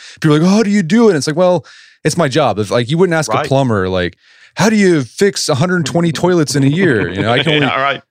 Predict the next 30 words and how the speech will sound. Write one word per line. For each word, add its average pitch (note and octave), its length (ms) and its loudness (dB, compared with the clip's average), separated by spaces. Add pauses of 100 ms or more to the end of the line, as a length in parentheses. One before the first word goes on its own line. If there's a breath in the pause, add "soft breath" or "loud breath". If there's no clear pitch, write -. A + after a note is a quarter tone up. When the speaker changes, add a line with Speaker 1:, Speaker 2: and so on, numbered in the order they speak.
Speaker 1:
So, D#3+ 140 0
well, A#2 160 2
that's G2+ 160 -6
my G2 80 -4
job, F#2+ 300 -2
man. E2+ 240 -8 (460 soft breath)
Speaker 2:
Yeah, A#2 480 -4
yeah. G#2 260 -2 (100)
Same D3+ 240 -2
thing D3+ 180 -6
for D3 120 -2
me, C#3+ 120 -2
right? A2 240 0
As A2 140 -4
a A2 80 -8
teacher, G#2 480 -4
I, G2+ 160 0
I G2+ 220 -4
mean, G2 240 -4
I'm, A2 460 -4 (120)
I'm B2 160 -4
teaching C3 340 -6
classes A#2 520 -4
right G#2 180 -4
now G#2+ 180 -2
that G2+ 140 -4
I've F#2+ 140 -4
never G#2 280 -4
taught G#2 320 -6
before. A#2 480 -2